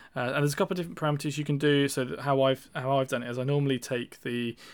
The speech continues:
the, the rock U dot T X T word list. I take the first kind of fifteen hundred within that list and input that as the banned password list. And the remaining kind of five hundred I've got left in scope, I use for words and terms that are associated to business-like passwords. So if you work for McDonald's,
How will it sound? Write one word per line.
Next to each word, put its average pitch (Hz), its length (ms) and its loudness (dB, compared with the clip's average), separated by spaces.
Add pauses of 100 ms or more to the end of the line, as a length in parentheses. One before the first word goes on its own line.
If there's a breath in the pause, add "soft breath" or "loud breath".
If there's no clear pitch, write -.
(140 loud breath)
the, 123 160 2
the 123 180 0
rock 143 320 2
U 135 160 4
dot 131 220 -2
T 156 160 -2
X - 180 -8
T 143 380 0
word 139 280 4
list. 143 360 -4 (340 soft breath)
I 135 60 -6
take 135 240 -6
the 127 80 -10
first 135 360 4
kind 131 140 -2
of 117 80 -6
fifteen 139 380 -2
hundred 127 500 -2
within 123 280 0
that 117 180 -6
list 123 260 -4
and 123 120 -6
input 127 260 -8
that 123 140 0
as 117 100 -8
the 127 80 -8
banned 120 300 -2
password 123 440 -4
list. 120 240 -6
And 135 100 -4
the 131 100 0
remaining 135 600 4 (320 loud breath)
kind 139 140 -4
of - 60 -4
five 131 280 2
hundred 131 300 -2
I've 123 140 -4
got 135 120 -8
left 127 240 -6
in 120 120 -6
scope, 143 400 0
I 127 80 -2
use 123 420 -2 (320 loud breath)
for 127 240 0
words 135 480 6
and 120 180 -6
terms 127 500 0
that 127 120 -8
are 123 40 -2
associated 131 680 -2
to 123 240 -2
business-like 123 720 -4
passwords. 113 600 -8
So - 80 -6
if - 100 -14
you 165 60 -10
work 127 200 -6
for 123 60 -10
McDonald's, 147 540 0